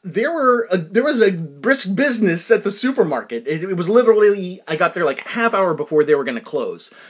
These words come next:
And I think what had happened was everybody kinda had the same idea. They were all kind of there grabbing as many, uh,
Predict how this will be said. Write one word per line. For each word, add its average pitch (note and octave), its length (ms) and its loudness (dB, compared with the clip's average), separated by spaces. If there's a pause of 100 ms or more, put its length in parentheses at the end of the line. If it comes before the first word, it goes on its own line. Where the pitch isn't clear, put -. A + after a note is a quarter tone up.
(360)
And D#3+ 160 0
I D#3+ 40 2
think F#3+ 180 -2
what D#3+ 100 0
had D#3 80 -4
happened F3+ 320 -2
was D3+ 120 2
everybody G3+ 380 2
kinda F#3 240 -2
had F3 220 2
the E3+ 60 -4
same F#3 360 0
idea. D#3 460 -2
They E3 120 -8
were D3 140 0
all E3 140 6
kind F#3+ 220 -2
of C#3+ 120 -4
there D3+ 320 0
grabbing D#3 420 -4
as D#3 160 -6
many, D3+ 300 -6
uh, A#2+ 220 -6